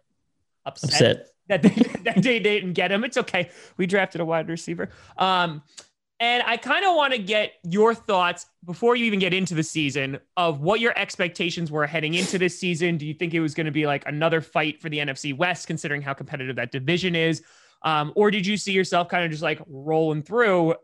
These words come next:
Speaker 1: and, like, punching your ticket to another Super Bowl?
Speaker 2: Um,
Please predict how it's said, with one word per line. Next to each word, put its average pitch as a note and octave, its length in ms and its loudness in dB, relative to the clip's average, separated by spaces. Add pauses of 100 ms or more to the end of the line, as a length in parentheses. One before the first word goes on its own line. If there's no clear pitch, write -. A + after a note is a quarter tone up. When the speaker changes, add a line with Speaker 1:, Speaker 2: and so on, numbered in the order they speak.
Speaker 1:
and, D3 480 -2 (300)
like, D3 160 -2 (640)
punching F3 260 -4
your D#3 120 -2
ticket D3+ 440 -6
to D#3+ 100 -8
another C#3 260 -4
Super A#2+ 260 -10
Bowl? - 280 -14 (760)
Speaker 2:
Um, A#2+ 680 8